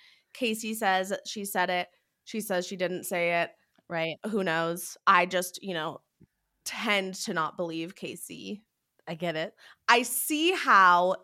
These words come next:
Speaker 1: if she had said what she is saying she said, he could have interpreted it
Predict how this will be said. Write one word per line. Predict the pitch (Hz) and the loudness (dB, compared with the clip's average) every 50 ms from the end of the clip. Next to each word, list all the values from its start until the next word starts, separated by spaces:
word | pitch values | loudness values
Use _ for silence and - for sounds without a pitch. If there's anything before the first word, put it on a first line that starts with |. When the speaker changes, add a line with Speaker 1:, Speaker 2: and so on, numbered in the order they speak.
| _ _ _ _ _ _ | _ _ _ _ _ _
Speaker 1:
if | - 254 240 240 | 2 2 2 2
she | - - - 233 226 | 0 -4 -4 -2 -2
had | 262 254 220 202 - | -2 -2 -4 -4 -6
said | - - 233 190 190 180 175 175 190 180 - _ _ _ _ | -2 2 4 4 6 6 4 2 0 -2 -4 _ _ _ _
what | - 196 - - | -6 -4 -4 -2
she | - - - 294 330 | -2 0 2 4 4
is | 359 330 - | 4 2 2
saying | - 220 185 170 170 185 | 4 4 4 4 2 0
she | - - 196 180 | -4 -4 -4 -4
said, | 180 - 175 156 160 170 | -4 -2 0 0 0 0
he | 202 - - - 254 269 | -2 -6 -6 -4 -4 -4
could | 262 - 269 254 247 | -4 -4 -4 -4 -4
have | 226 220 220 208 196 | -2 0 0 0 0
interpreted | 196 185 185 - 320 359 359 - 277 220 202 175 165 160 | -2 -4 -4 -4 -4 -4 -2 0 0 0 0 0 -2 -2
it | 160 151 147 139 - - - - | -2 -2 -2 -4 -6 -8 -12 -18